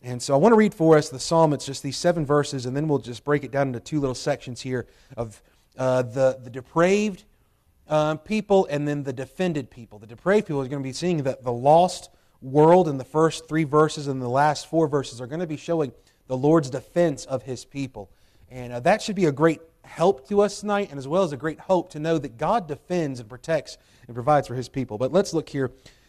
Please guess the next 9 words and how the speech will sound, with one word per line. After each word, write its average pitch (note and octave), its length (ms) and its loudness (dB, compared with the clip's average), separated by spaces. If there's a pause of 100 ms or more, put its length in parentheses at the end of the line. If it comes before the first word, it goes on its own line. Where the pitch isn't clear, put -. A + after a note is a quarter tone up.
(140)
First D#3 220 6
of D3 40 2
all, C#3+ 80 6
verse D#3+ 200 6
number D3+ 100 2
one D#3+ 220 4
says, D#3 320 2 (960)
"The F3+ 180 6
fool B3 720 8